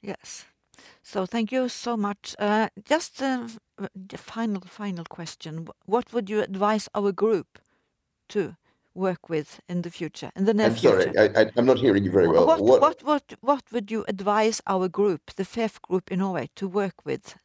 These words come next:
Speaker 1: just for the
Speaker 2: Well,
Speaker 1: near future?
Speaker 2: I mean, I think the most important thing now is to focus on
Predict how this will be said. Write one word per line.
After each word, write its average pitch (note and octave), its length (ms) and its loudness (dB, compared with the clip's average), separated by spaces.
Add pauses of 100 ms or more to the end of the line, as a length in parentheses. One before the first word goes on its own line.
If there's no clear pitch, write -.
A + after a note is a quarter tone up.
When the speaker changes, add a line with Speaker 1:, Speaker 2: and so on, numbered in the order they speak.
(440)
Speaker 1:
just G#3 260 -4
for G#3 260 -4
the F3 160 -4 (260)
Speaker 2:
Well, F#3+ 100 4
Speaker 1:
near A#3 180 4
future? - 640 -6 (1500)
Speaker 2:
I C#3+ 100 0
mean, D#3+ 220 2
I D#3 80 2
think F#3+ 240 -4
the - 80 -2
most B2+ 360 0
important G2+ 500 -4
thing F2+ 300 -4
now F2 440 2
is E2+ 200 -6
to F2 120 -12
focus F#2 420 -2
on D#2 240 -2